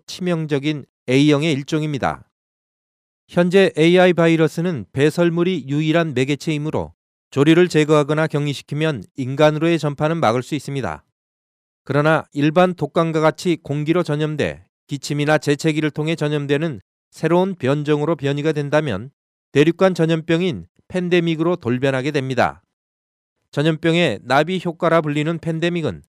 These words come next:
육 개월 내에 십억 명의 사망자가 나올 수 있는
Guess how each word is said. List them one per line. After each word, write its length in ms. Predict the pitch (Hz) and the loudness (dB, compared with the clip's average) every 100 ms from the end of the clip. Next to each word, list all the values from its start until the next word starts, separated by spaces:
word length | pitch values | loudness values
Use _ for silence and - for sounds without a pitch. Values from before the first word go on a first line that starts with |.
| _ _ | _ _
육 160 | 135 135 | -8 2
개월 300 | 170 165 156 | 4 6 6
내에 340 | 156 165 131 | 4 4 0
십억 420 | - - 175 196 185 | -6 -16 -6 -4 -2
명의 300 | 185 175 190 | -2 -2 -4
사망자가 560 | - 170 165 160 156 | -4 -4 -2 -2 -2
나올 220 | 160 139 | 0 0
수 140 | 139 147 | -2 -6
있는 280 | 143 156 | -6 -6